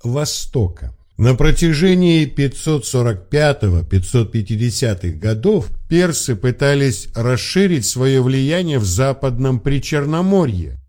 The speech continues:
Хосров даже пробовал выстроить в Колхиде флот. Можно представить, каким кошмарным последствиям могла бы привести эта попытка, завершись она успехом.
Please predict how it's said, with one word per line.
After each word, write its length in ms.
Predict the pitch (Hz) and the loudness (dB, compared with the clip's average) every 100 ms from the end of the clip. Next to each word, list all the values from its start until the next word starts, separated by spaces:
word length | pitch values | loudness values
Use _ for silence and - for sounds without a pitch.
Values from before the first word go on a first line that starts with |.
| - | -6
Хосров 600 | - 156 - 202 277 165 | 0 0 2 0 0 0
даже 300 | 220 220 226 | 0 0 0
пробовал 600 | - 262 208 240 233 214 | 4 4 4 2 2 2
выстроить 800 | 165 226 - 202 202 196 - - | 2 0 -2 2 2 2 -2 -16
в 160 | - - | -18 -6
Колхиде 720 | 175 175 147 - 190 160 202 | 0 2 0 0 0 2 0
флот. 560 | 208 - 240 175 87 - - | 4 4 6 2 -2 -8 0
Можно 320 | 113 104 107 | 2 4 2
представить, 640 | 104 110 - 156 170 117 | 0 -2 -2 -2 0 0
каким 380 | - 110 98 113 | 0 0 2 0
кошмарным 680 | 98 165 - 156 85 80 82 | 0 -2 0 -2 -2 -2 -2
последствиям 840 | 110 113 - 247 262 - 156 117 | -2 -2 -2 -2 -2 -4 0 2
могла 480 | 110 113 135 170 220 | 2 2 0 -2 -2
бы 160 | 202 196 | 0 0
привести 460 | 175 175 160 - | 0 0 0 -2
эта 180 | 180 170 | -2 -2
попытка, 760 | 165 170 - 202 139 - 69 - | -4 -6 2 2 2 -4 -6 -4
завершись 580 | 92 87 117 95 110 90 | 0 2 2 2 0 0
она 200 | 95 95 | 0 0
успехом. 640 | 107 - 110 78 - - | 0 -2 -4 -4 -10 -14